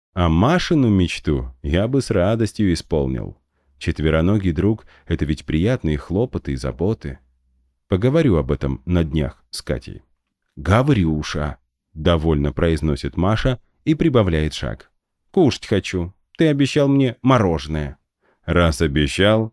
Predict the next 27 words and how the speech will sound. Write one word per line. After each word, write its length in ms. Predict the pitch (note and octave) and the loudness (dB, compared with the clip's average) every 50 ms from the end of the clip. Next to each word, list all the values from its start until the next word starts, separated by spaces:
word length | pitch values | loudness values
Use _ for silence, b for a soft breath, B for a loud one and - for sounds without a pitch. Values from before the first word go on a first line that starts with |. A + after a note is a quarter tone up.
| _ | _
значит, 500 | - F#2+ F2 G2+ A2 A#2 B2 - C#3+ C#3 | -2 0 2 2 2 2 2 0 0 -2
будет 340 | B2 A#2+ B2+ C3 B2 C3 - | 0 0 0 2 2 2 2
исполнено». 800 | C#3 C3 - - - D#3+ E3 E3 D#3 C#3+ A2+ F2+ D#2+ C2 A#1+ - _ _ _ _ _ _ _ _ _ _ _ _ - | 0 -2 -2 -2 0 0 2 2 2 2 2 2 0 -2 -4 -8 _ _ _ _ _ _ _ _ _ _ _ _ -18
Всю 220 | - - - F#3+ F#3+ | -8 -2 0 2 4
дорогу 380 | D3+ C#3+ C#3 E3+ E3+ C#3+ B2 | 4 4 4 4 2 2 2
Маша 300 | G2+ G2+ G#2 G2 - F#2 | 2 2 2 2 0 -2
крутит 340 | - - F2+ F2 D#2+ - C#2 | -2 0 0 0 0 -2 -4
головой, 520 | D2+ D2 D2 C2+ C2 C#2 F2+ A#2 C#3 B2+ - B B B B | -4 -2 -2 0 0 0 0 0 0 0 -4 B B B B
а 120 | B - F#2 | B 0 2
я 120 | C3+ F#3 | 2 2
наблюдаю 520 | G3+ E3+ A#2+ A2+ A#2+ A#2 A#2+ B2 B2+ B2 G#2+ | 2 2 2 2 0 2 2 2 2 2 2
за 160 | F2 F2+ E2+ | 2 2 2
ней 240 | E2+ F#2 G#2 A2+ G2 | 2 2 2 0 0
через 300 | - F2 E2+ E2 D#2 C#2+ | 0 0 0 0 0 0
зеркало 460 | D#2 E2 F2+ F2+ - - F#2 F2+ F2 | 0 0 0 -2 -2 -2 0 0 0
заднего 420 | D#2 D#2 C#2+ C#2+ C#2+ D2+ C#2+ D#2 | 0 -2 -2 -2 -2 -4 -2 -4
вида. 400 | D2+ C2+ C2+ B1+ - G1+ G1+ - _ _ _ _ _ _ _ _ | -4 -4 -6 -8 -8 -12 -16 -18 _ _ _ _ _ _ _ _
«Такая 560 | - D#2 D2+ - _ - - F#3 E3+ D3+ C3+ | -6 -6 -6 -6 _ -4 -2 0 0 2 2
она 180 | A#2 A2+ A#2 A#2+ | 2 2 2 4
непоседа. 840 | A#2 G2+ F#2+ - - D#2+ D#2 - - - F#3+ G#3 F3+ B2+ D2 A#1 - _ _ _ _ _ _ - | 2 2 2 0 0 -2 -2 -2 -4 -4 -2 -2 -2 -2 -4 -4 -6 _ _ _ _ _ _ -2
Мы 220 | - F#2+ A#2 C#3+ | 2 4 4 4
всего 300 | A#2+ - - C#3 C#3+ D#3 | 2 0 0 0 2 2
ничего 440 | D3+ D#3+ E3 - - G3+ F3+ D#3+ G2+ | 2 2 0 0 -2 -2 0 0 0
провели 400 | - - E2+ E2 E2 E2+ D#2+ D#2 | 2 2 0 2 2 0 0 -2
с 80 | - - | -2 0
ней 120 | F#2 F#2+ | 0 0
время, 400 | G#2 D#3+ G#3 G#3+ E3+ G2+ D2+ - | 0 0 0 0 0 -2 -2 -4